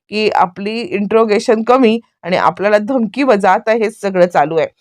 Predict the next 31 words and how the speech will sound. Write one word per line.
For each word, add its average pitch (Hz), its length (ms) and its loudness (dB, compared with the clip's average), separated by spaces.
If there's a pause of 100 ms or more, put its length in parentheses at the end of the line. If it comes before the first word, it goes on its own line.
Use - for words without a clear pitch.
(160)
आणि 175 140 -4
प्रिया 160 320 0
सांगते, 196 300 -2
"नाही 190 240 0
अण्णा 160 300 0
सर, 170 260 2
अहो, 180 220 2
माझं 165 360 -2
म्हणणं 185 320 2 (320)
ऐका 180 420 4
तरी, 180 280 0 (220)
म्हणजे 214 200 -8
मी 233 140 -6
काय 269 180 2
म्हणते 277 280 0
ते 269 120 -2
ऐका 233 320 2 (100)
तरी. 320 180 -2 (220)
अहो, 247 160 2 (100)
तसं 240 200 -2
काही 262 220 0
नाहीये, 214 360 2 (240)
मला 202 220 4
तुम्हाला 214 420 -2
खरंच 240 340 0
काही 277 180 2
करायचं 233 440 0
नव्हतं, 180 320 0 (300)
पण 285 240 0 (240)
ह्या 240 100 -2
नागोबा, 233 540 2